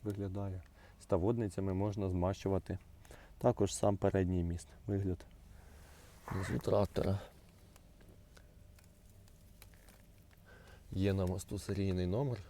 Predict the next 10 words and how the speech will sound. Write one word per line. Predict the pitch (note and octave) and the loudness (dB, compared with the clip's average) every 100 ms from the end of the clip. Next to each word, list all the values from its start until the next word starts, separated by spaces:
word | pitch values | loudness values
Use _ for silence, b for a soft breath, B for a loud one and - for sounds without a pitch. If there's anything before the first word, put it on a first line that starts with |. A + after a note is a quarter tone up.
| - | -4
номер | G2+ F#2 | -2 -2
на | F#2 F#2 | -2 -2
рамі. | G2 A#2 A#2+ F#2+ - - B B B B B B - | -2 -2 -4 -8 -16 -20 B B B B B B -18
З | |
цим | - G#2 G2+ | -8 -2 -2
все | - G#2 | 6 8
окей. | G#2+ - G2+ G2 B B B B B B B B | 8 8 4 4 B B B B B B B B
Щоб | - A2 G#2 | -2 2 4
увімкнути | G#2 G#2 - A2 - | 4 2 2 0 2
масу, | G2+ F#2 - | 2 2 -2